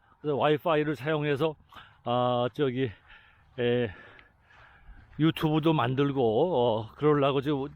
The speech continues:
맥도날드에, 어, 지금 들어가려고 합니다. 아, 여기 저, 어, 포스쿠프라는 동네예요. 어, 여기 이 번 하이웨이를 다 이제 마지막으로 들어왔는데,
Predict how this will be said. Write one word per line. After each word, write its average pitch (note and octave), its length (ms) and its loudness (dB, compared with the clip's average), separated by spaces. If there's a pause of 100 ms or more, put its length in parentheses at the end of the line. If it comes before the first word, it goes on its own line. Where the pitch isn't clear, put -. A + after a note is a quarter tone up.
(100)
맥도날드에, C3+ 800 2 (340)
어, A#2+ 120 -2
지금 C3+ 240 -6
들어가려고 B2+ 580 0
합니다. A2 500 -6 (580)
아, C#3 340 2
여기 G3 380 2
저, G#3+ 360 4 (580)
어, C#3+ 180 -4 (240)
포스쿠프라는 G3+ 1400 0
동네예요. D#3+ 640 2 (540)
어, G#2+ 280 -4
여기 D#3 180 -6
이 D3+ 220 0
번 E3 320 0
하이웨이를 D#3+ 520 0
다 D#3+ 220 0 (240)
이제 D3 120 -4
마지막으로 C#3+ 520 0
들어왔는데, C3+ 580 -2